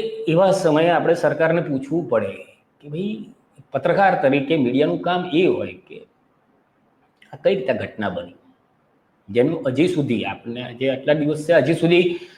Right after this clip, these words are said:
એટલે જેવી રીતે આપણને પહેલગામનું અત્યાર સુધી કશું જ ખબર નથી પડી, એના પહેલા પુલવામાનું નથી ખબર પડી,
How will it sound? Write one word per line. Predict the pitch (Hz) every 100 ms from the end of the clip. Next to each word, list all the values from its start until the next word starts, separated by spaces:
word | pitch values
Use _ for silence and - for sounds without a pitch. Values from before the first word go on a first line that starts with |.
| _ _
એટલે | 123
જેવી | 120 135
રીતે | 147
આપણને | 147 151 151
પહેલગામનું | 120 117 143 165 170 170
અત્યાર | 170 131
સુધી | 139 165
કશું | 165 - 190
જ | 190
ખબર | - 151 139
નથી | 123 123
પડી, | 123 127 131
એના | 143
પહેલા | 165 175
પુલવામાનું | - 175 175 196 190 180 202
નથી | 143 135
ખબર | 127 127
પડી, | 127 127 170 185